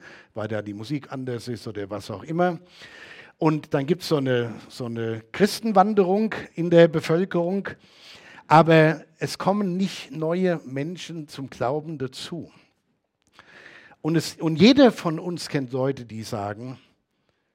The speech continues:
„Mit dem Glauben, mit Kirche, lass mir damit nur die Ruhe.“ Und ich brauche gar keine Gründe aufzählen, weil jeder kennt sie.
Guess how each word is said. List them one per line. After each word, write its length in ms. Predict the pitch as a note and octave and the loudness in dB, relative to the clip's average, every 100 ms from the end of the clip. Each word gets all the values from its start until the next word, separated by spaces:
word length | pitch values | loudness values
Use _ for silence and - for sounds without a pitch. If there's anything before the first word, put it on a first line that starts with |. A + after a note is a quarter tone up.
| _ _ _ _ | _ _ _ _
„Mit 120 | C3+ | -6
dem 140 | C3+ D3 | -4 -4
Glauben, 560 | - G#3 C4+ A3+ A#2 - | 0 0 0 -6 -10 -14
mit 200 | C3+ C3 | -14 -14
Kirche, 480 | - A#3 B3 - G2 - | -6 -4 -4 -8 -14 -8
lass 360 | B2+ F#3 - | -4 -4 -6
mir 180 | F#3 F3 | -6 -6
damit 640 | F3 F3 E3+ G3+ G3 - | -6 -6 -6 -6 -10 -10
nur 200 | C#3+ D3+ | -10 -8
die 160 | D3 C3+ | -8 -12
Ruhe.“ 280 | A2+ G2 - _ _ _ _ _ _ _ _ _ _ _ _ _ _ _ _ _ _ _ _ _ _ | -14 -16 -18 _ _ _ _ _ _ _ _ _ _ _ _ _ _ _ _ _ _ _ _ _ _
Und 100 | C#3+ | -8
ich 100 | B2 | -4
brauche 200 | C#3 C#3+ | 0 2
gar 160 | D3 D3 | 4 2
keine 180 | D#3 C#3+ | 2 0
Gründe 340 | B2+ D3 D3+ | -6 -2 -2
aufzählen, 460 | D3+ D3 - D3 C3 | -2 -4 -4 -2 -2
weil 100 | A#2+ | -2
jeder 300 | A#2+ B2+ B2 | -2 -2 -6
kennt 240 | A#2 G#2 | -8 -14
sie. 220 | - D2 | -16 -20